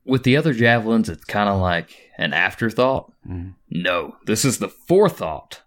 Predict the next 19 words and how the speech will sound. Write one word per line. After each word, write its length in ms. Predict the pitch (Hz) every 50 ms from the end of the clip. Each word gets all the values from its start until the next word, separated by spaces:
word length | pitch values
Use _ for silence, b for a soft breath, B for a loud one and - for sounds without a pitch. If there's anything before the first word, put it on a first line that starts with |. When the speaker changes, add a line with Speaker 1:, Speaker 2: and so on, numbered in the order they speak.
| _ _ _
Speaker 1:
This 220 | - - 117 - 151
is 140 | 139 -
the 100 | - 107
focus, 880 | - - - 151 151 151 147 - 87 76 - - - - - - - _ _ _ _ _ _ _ _ _ _ -
is 200 | - 110 107 95
the 80 | 113 104
melee. 500 | 104 104 101 95 90 85 80 80 73 - B B B B B
Speaker 2:
Mm-hmm. 260 | 92 85 82 80 80
Speaker 1:
Uh, 200 | 90 92 87 82
this 260 | 82 107 113 - -
is 320 | 147 139 131 123 113 - 110
a, 380 | 101 92 92 90 87 - - -
a 120 | 95 92
detonator. 840 | 87 123 135 151 - 156 147 139 139 135 135 135 139 131 - - _ _ _ _ _ _ -
It 120 | - - -
does 220 | 202 - 180 185
impact 520 | 185 156 165 165 160 151 143 123 - -
damage. 520 | 101 92 87 85 85 82 82 80 - - - b b b b b b b
And 500 | - 95 92 90 90 87 85 85 98